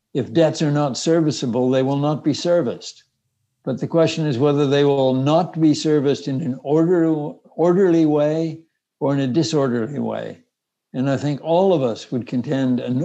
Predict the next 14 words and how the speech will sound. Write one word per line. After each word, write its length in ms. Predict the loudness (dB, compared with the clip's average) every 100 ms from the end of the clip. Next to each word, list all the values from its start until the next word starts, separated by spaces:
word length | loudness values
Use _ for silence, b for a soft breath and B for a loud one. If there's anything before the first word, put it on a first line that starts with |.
| -4
orderly 680 | 0 2 2 2 0 -2 -2
way 440 | -4 -6 -8 -10 -4
would 180 | -2 0
be 100 | 0
the 100 | 2
best 340 | 2 0 0
way 180 | 0 2
to 140 | 0
do 240 | 0 0 -2
it, 220 | -6 -8
to, 340 | -4 -4 -6 -10
to 100 | -6
recognize 720 | -2 -2 0 -2 -2 -2 -4
reality, 840 | -2 0 2 2 0 0 -2 -4